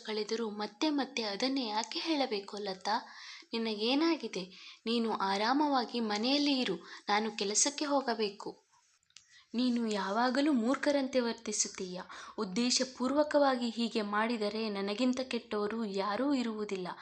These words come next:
ಎಂದು ನೆನಪಿಟ್ಟುಕೊಳ್ಳಿ. ಇವತ್ತಿಗೂ ಪ್ರಶಾಂತ್ನ ಕೋಪ ಹೆಚ್ಚಿತ್ತು. ಈ ಕಟುವಾದ ಮಾತುಗಳಿಂದ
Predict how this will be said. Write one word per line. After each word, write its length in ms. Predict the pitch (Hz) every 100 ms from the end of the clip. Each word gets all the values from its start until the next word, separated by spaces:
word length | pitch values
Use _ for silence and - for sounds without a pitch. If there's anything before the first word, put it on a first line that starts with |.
| - - -
ಎಂದು 240 | 202 208
ನೆನಪಿಟ್ಟುಕೊಳ್ಳಿ. 1200 | 208 196 233 262 254 - 226 202 180 - - - -
ಇವತ್ತಿಗೂ 500 | 196 220 214 214 254
ಪ್ರಶಾಂತ್ನ 640 | 262 214 - 214 220 240
ಕೋಪ 380 | 240 214 202 - 220
ಹೆಚ್ಚಿತ್ತು. 840 | 202 185 - 208 - 180 - - - - _ _ - - - _ _ -
ಈ 120 | 262
ಕಟುವಾದ 680 | 247 - 214 233 233 254 285
ಮಾತುಗಳಿಂದ 760 | 247 220 214 214 226 214 208